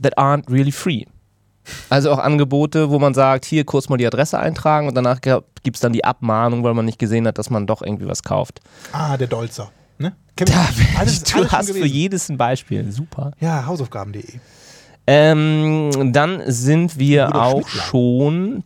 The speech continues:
Speaker 1: bei dem vierten Punkt. Jump Pages, Brit Pages, Thin Pages.
Speaker 2: Ah, der B M W-Skandal.
Speaker 1: Einfach nur Seiten, die weiterleiten in den Amazon-Shop. Auch nicht gut. Merkt Google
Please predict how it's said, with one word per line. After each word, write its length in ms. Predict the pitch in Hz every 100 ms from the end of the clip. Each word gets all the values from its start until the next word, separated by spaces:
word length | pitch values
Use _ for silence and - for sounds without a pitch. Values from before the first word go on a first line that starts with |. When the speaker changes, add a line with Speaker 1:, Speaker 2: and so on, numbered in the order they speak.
| _
Speaker 1:
bei 580 | 110 113 123 131 185 196 226 -
dem 80 | 190
vierten 200 | 277 147
Punkt. 260 | 104 95 - _ _ 113
Jump 280 | 160 160 170 _
Pages, 460 | - 131 123 139 - -
Brit 260 | 113 143 - -
Pages, 540 | - 123 120 131 - - - -
Thin 300 | - 156 151 - _ _ _
Pages. 480 | - 101 95 143 117
Speaker 2:
Ah, 240 | 123 117
der 100 | 107
B 100 | 104
M 100 | 110
W-Skandal. 520 | 107 107 - 110 - - _ -
Speaker 1:
Einfach 180 | 160 180
nur 80 |
Seiten, 520 | 147 147 147 123 147 135
die 180 | 143 127
weiterleiten 960 | 135 143 147 127 117 127 127 135 127
in 240 | - 120 117
den 260 | 113 110 -
Amazon-Shop. 800 | 123 123 107 104 - 104 - - _ _ _ _ _ _ -
Auch 200 | 117 123
nicht 180 | 117 -
gut. 440 | 107 107 104 - _ _ _ _ _ _ -
Merkt 360 | 104 117 -
Google 480 | 101 101 98 95 101